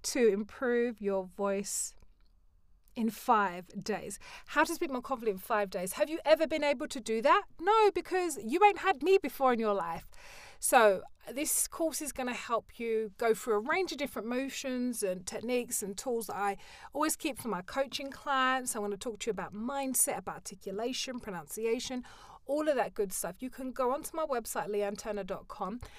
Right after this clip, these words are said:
check out the course there. And I think, no, I know this is gonna move you from where you're at right now to the level of speaking confidence that you need to be.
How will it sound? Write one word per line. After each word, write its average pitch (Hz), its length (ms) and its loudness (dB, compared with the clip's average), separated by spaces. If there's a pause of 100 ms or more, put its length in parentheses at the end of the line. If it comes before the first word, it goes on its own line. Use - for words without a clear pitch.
(160)
check - 260 0
out 190 140 0
the 220 80 -6
course 214 300 0
there. 180 160 -2
And 196 100 -4
I 247 140 -4 (120)
think, 359 340 -6 (120)
no, 196 240 -4
I 330 140 -2
know 196 640 2 (240)
this 269 140 -8
is 254 120 -6
gonna 226 180 -2
move 214 220 0
you 214 80 -2
from 196 240 -8
where 196 100 -4
you're 190 160 0
at 185 140 -2
right 196 240 -4
now 285 340 4 (380)
to 226 100 -14
the 190 140 -2
level 208 420 -2
of - 80 -12
speaking 196 460 -6
confidence 196 460 -8
that - 100 -12
you 190 100 -8
need 180 240 -8
to 208 140 -8
be. 185 260 -10